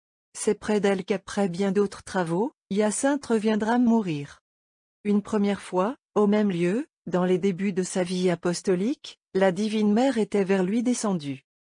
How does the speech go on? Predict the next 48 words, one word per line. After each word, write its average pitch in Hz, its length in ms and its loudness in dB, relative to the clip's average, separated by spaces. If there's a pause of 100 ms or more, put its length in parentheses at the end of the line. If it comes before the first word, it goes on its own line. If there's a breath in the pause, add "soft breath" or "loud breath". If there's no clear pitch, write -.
(140)
Aie 202 80 2
bon 220 180 2
courage 208 440 0
et 196 60 2
sois 196 260 0
joyeux », 175 560 -2 (200)
disait-elle, « 196 720 -2 (200)
mon 196 160 2
fils 285 360 -2
Hyacinthe. 180 640 -6 (400)
Tout 247 120 -4
ce 247 160 -2
que 240 140 -4
tu 214 180 -4
demanderas 196 440 0
en 214 120 0
mon 175 160 -2
nom 208 200 -2
te 240 120 -2
sera 214 320 0
accordé. » 190 580 -4 (400)
C'était 233 440 -2
en 233 80 2
la 214 100 2
vigile 214 480 0
de 185 80 2
la 175 160 2
glorieuse 190 540 0
Assomption 220 580 0
qu'avait 196 300 0
eu 196 80 0
lieu 185 200 -2
l'ineffable 196 640 0
entrevue. 190 520 -2
Le 190 100 0
bienheureux 214 720 0
y 208 100 -2
puisa 196 440 -2
la 190 80 0
confiance 220 520 -4
surhumaine 196 640 0
du 180 140 -4
thaumaturge 190 640 -2
que 208 120 -2
nul 196 260 2
obstacle 220 580 -2
n'arrêta 202 460 0
jamais. 180 380 -2